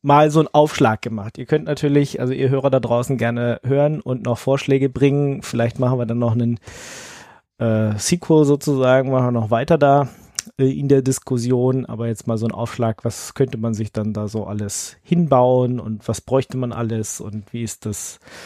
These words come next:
mit Hardware und was tut man da an Software rauf und, ähm, wieso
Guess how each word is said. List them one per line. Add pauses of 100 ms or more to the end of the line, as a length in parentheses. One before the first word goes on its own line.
(480)
mit
Hardware
und
was
tut
man
da
an
Software
rauf
und,
ähm, (720)
wieso